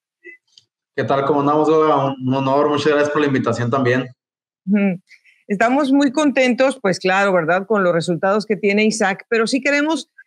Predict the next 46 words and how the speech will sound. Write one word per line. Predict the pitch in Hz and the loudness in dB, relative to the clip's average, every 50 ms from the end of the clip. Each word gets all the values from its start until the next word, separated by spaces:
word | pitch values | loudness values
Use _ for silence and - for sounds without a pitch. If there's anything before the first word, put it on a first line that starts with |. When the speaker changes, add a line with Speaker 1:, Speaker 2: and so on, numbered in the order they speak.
| _ _ _ _ - - - - - | _ _ _ _ -20 -20 -10 -4 -2
Speaker 2:
eh, | 220 214 214 214 - | 0 0 0 0 0
eh, | - 220 220 220 214 208 | 0 0 0 2 2 0
entrar | 214 220 220 262 269 285 277 | 0 0 0 0 0 0 0
contigo | 311 294 285 233 285 285 277 294 302 285 | 0 0 0 0 0 0 0 0 0 0
en | - 240 226 | 2 2 2
la | 220 214 202 | 2 2 2
materia | 202 196 185 185 214 214 208 226 247 262 | 0 0 0 0 -2 0 0 2 0 2
de | 226 220 202 202 | 2 2 0 0
esa | 202 190 233 233 226 | 0 0 0 0 0
base | 214 220 214 208 208 185 - - 180 | 2 2 0 0 0 -2 -2 -2 -2
de | 165 170 | 0 0
preparación, | 165 - - 165 165 170 160 160 165 156 - 185 180 165 | 0 0 -2 -2 0 0 0 0 -2 -2 -2 -2 -4 -2
porque, | - 175 165 - - 170 160 160 156 156 151 143 | -2 -4 -6 -2 -2 0 0 2 2 0 0 0
bueno, | - 175 165 156 143 | 0 0 0 -2 -2
pues | - - 156 143 147 | -4 -4 -6 -2 -2
lo | 165 156 | -2 -2
que | - - 180 180 190 208 | 0 0 0 2 2 2
él | 233 247 | 2 2
dejó | 226 269 240 - - 247 247 | 0 0 -2 0 0 0 2
en | 247 247 | 2 2
la | 247 240 240 | 2 2 2
mesa | 240 233 220 208 - 214 196 - | 2 2 0 0 0 -2 -4 -4
con | - 180 175 170 160 160 | -2 -2 -2 -2 -2 -4
el | 160 156 143 | -4 -4 -4
Tour | - 185 185 | -6 -4 -4
del | 196 220 220 208 | -2 0 0 0
Avenir, | 208 196 185 185 190 202 202 | 0 0 0 0 0 -2 -2
claro, | - 202 196 202 196 175 | -2 -2 -2 0 -2 -2
pues | - 170 156 - | -4 -6 -6 -6
fue | - 185 | -6 -8
un | 185 180 | -8 -6
punto | - 214 214 202 226 220 | -4 -4 -2 0 0 2
muy | 220 214 208 202 | 2 2 2 2
alto | 202 202 196 170 - 240 254 254 - | 2 0 0 0 0 0 0 0 -2
de | 220 185 170 170 170 165 | -6 -4 -2 -2 -2 -2
su | - 190 170 | -2 -6 -8
proceso | - - 170 165 151 - 196 190 175 - 233 233 233 220 - | -4 -4 -2 -2 -2 0 -2 -2 0 0 0 0 0 -2 -4
físico, | - - 285 311 339 381 240 214 - - 170 - - - - - _ _ _ _ _ _ | -4 0 0 2 2 2 0 -2 -2 -2 -4 -6 -4 -8 -14 -16 _ _ _ _ _ _
pero | - 220 220 220 220 202 | 0 2 2 4 2 2
viene | 196 214 220 240 254 254 262 269 | 2 2 2 4 4 2 2 2
un | 285 277 | 2 2
momento | 277 294 277 269 269 254 269 269 | 2 2 2 2 2 0 0 -2
también, | 240 277 254 240 233 240 247 254 254 - - | 0 0 0 2 2 2 2 0 -2 -2 -2
eh, | 208 202 190 175 | -2 -2 -2 0
de | 170 190 185 | 0 0 0
relax | 185 196 190 190 202 208 226 247 226 - | 2 2 2 2 2 2 0 -2 -4 -6